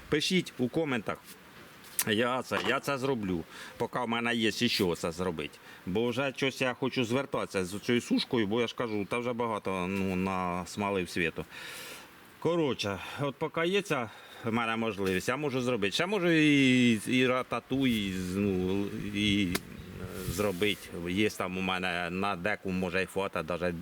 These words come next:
і рататуя. Е, тобто, ну, оце так. Коротше, якщо інтересно, пишіть. І не забувайте, що, о, сьогодні в нас розіграш, розіграш зробимо вечором, там годину, ну, не знаю, в пів восьмого, в вісім, навірно, отак.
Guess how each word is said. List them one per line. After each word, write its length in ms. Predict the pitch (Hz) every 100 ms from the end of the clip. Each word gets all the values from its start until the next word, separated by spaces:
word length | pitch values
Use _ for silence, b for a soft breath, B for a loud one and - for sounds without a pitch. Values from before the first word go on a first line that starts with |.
| -
і 80 | 95
рататуя. 640 | 90 90 82 113 123 101 B B B B B 101
Е, 320 | 98 98 95
тобто, 380 | 123 117 - 120 190
ну, 320 | 277 262 202
оце 220 | 165 156
так. 220 | 123 95
Коротше, 320 | - 190 208 160
якщо 220 | 156 165
інтересно, 520 | 160 170 208 240 123
пишіть. 320 | - 151 87 - B B B
І 80 | 127
не 120 | 156
забувайте, 640 | 160 170 160 170 214 196 151
що, 160 | 156 147 139 135 131 120
о, 120 | 123
сьогодні 340 | - 160 131 123
в 60 |
нас 220 | 120 123
розіграш, 520 | 160 226 196 127 113 139
розіграш 520 | 160 160 131 131 107
зробимо 400 | 117 143 123 107
вечором, 420 | 113 90 87 87
там 420 | 98 101 107 104
годину, 500 | 98 120 113 117 107 101 92 92 117
ну, 160 | 131
не 160 | 113 120
знаю, 300 | 104 104 90
в 60 |
пів 240 | 87 170 120
восьмого, 460 | 156 143 117 107
в 240 | 101 95 92
вісім, 400 | 135 120 - 95
навірно, 440 | 104 107 98 110
отак. 380 | 110 - 76 -